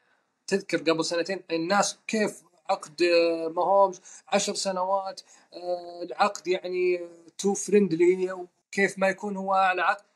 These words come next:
الآن طلع الرابح الأكبر ماهومز، لأنه يبدو لي فكرة ال-، التشيفز، "أ-، أعطينا عشر سنوات كعقد طويل، لكن إحنا بعد كل فترة إذا جت مجموعة كبيرة من الكيو بيز وقعوا،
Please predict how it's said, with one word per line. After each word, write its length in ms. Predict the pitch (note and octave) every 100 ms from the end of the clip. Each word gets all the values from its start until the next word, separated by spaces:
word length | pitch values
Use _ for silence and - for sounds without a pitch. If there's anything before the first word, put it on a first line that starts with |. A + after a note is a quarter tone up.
| _ F3+
الآن 400 | G3+ B3 D4+ C#4+
طلع 320 | C4+ B3 F#3+
الرابح 380 | F#3+ B3 G3 F3+
الأكبر 380 | G3 A3 F3+
ماهومز، 520 | E3+ D3 F3 C#3+ - - _ _ _ _ -
لأنه 320 | F#3+ A#3 A3
يبدو 460 | A#3+ G#3 G3 C#4
لي 220 | A3 A#3 A#3+ _
فكرة 480 | A3+ A#3 F#3 E3+
ال-، 180 | E3 D#3
التشيفز، 720 | D3+ D3 - G#3 A3+ G#3 - _ _ _
"أ-، 20 | C#3+
أعطينا 580 | D#3 D#3+ D3+ A3 A#3
عشر 300 | F#3+ G3 G#3
سنوات 480 | - F#3 F3+ F3+ D#3+
كعقد 440 | - C#3+ D#3 E3+ -
طويل، 420 | D3+ D#3 G#3+ B3+ _ _ -
لكن 420 | F#3+ E3 A3+ A3 _ F3+
إحنا 280 | - E3
بعد 240 | D#3 D3 C#3
كل 220 | - G3
فترة 520 | G#3 G#3+ A#3 C#4+ C4+ _ _ _ D#3+
إذا 320 | D#3+ E3 D#3
جت 280 | D#3 G3+ -
مجموعة 520 | F3 D3 E3+ G#3 D#3
كبيرة 420 | - D#3+ G3 F3+
من 160 | D3+ D3
الكيو 340 | D3 - E3+
بيز 260 | E3 F3+ C#3+
وقعوا، 520 | F3+ E3+ E3 G#3 C#4